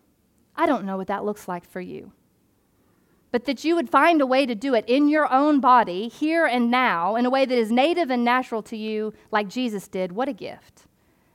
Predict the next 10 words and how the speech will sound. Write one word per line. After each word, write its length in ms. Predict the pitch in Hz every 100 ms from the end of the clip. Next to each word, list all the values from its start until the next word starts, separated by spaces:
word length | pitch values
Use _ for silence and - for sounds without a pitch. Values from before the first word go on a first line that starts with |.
| _ _ _
Hope. 460 | 294 247 - _ - _ _ _ _ _ _ _ _ _ _ _ _ _ _
So 140 | - 277
it's 80 |
something 280 | - 302 294
we 60 | 262
can 160 | 247
ask 220 | 226 226 220
the 60 |
Spirit 380 | - 285 277 220
for. 440 | - - - -